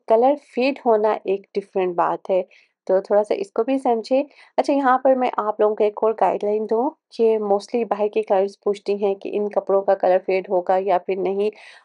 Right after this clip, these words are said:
और पाकिस्तान में भी अक्सर कस्टमर्स को ये शिकायत रहती है। तो देखिए, हमारे यहाँ जितनी ज़्यादा धूप है, ऐसे में लोग क्या करते हैं कि डार्कर कलर के ड्रेसेस ना वॉशिंग के बाद धूप पर, अ, सुखाने के लिए छोड़ देते हैं।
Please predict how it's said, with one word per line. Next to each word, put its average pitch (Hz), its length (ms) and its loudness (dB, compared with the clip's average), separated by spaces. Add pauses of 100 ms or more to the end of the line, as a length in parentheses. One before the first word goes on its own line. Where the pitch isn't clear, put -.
(120)
और 262 100 8
पाकिस्तान 262 600 2
में 220 180 2
भी 247 120 -6
अक्सर - 340 -2
कस्टमर्स 208 540 0
को 220 100 0
ये 214 100 2
शिकायत 180 480 -2
रहती 180 300 -2
है। 220 80 2
तो - 560 -12
देखिए, 247 240 0
हमारे 220 440 2
यहाँ 240 360 2
जितनी 226 440 -4
ज़्यादा 202 480 0
धूप 202 440 -4
है, 156 180 -4 (280)
ऐसे 208 260 -2
में 254 100 0
लोग 240 200 0
क्या 226 200 4
करते 208 320 -4
हैं 208 220 0
कि 214 120 -4
डार्कर 185 460 -2
कलर 214 260 0
के 208 160 -2
ड्रेसेस 185 560 -2 (180)
ना 220 120 -2
वॉशिंग 185 500 -2
के 233 140 0
बाद 175 260 0 (500)
धूप 233 280 0
पर, 202 160 2
अ, 185 240 -6
सुखाने 180 460 -8
के 190 120 -6
लिए 180 120 -2
छोड़ 180 320 -4
देते 165 300 -6
हैं। - 100 -8